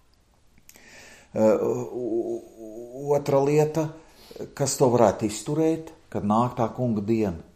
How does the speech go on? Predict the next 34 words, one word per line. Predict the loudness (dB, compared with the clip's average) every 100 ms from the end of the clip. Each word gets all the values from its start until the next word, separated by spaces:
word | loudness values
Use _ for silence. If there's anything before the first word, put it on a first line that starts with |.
| _ _ _ -2
Nu, | -2 2
kādiem | 8 8 8 4
būs | 8 8 8 4
jābūt | 6 6 8 4 2
arī | -4 -2
tajā | 2 4 4
laikā. | 4 2 -2 -6 -18 -18 _ _ _ _ _ _ _ _ -20 -4
Bet | 0 8
tad | 8 8
būs, | 6 6 4 0
kad | -2 0
dzīvi | -2 4 4
apskaudīs | 2 -2 -2 0 -4
mirušos. | -4 -4 -4 -6 -14 -16 -20 _ _ _ _ _ -20 _ -8
Bet | 4
šeit | 6 6 4
ir | 4
tas, | 2 2
kā | 4 4
ar | 4
nāvi, | -2 -2 0 0 -2 -8 -14
tas | -14 -12
kungs. | -6 -4 -6 -12 -20 -6
Jā, | 4 6 6
viņš | 4 -4 -6
saka, | -6 -8 -12 -20 _ _ _ -20 -16
celsies | 2 6 6 6 2 2
viss | -4 -4 -4
augšā, | -4 -10 2
bet... | 4 4 2 -18 _ -14
Pirms | -12 -6
tam | -4 -4
viņi | -6 -4
mirs, | -2 -2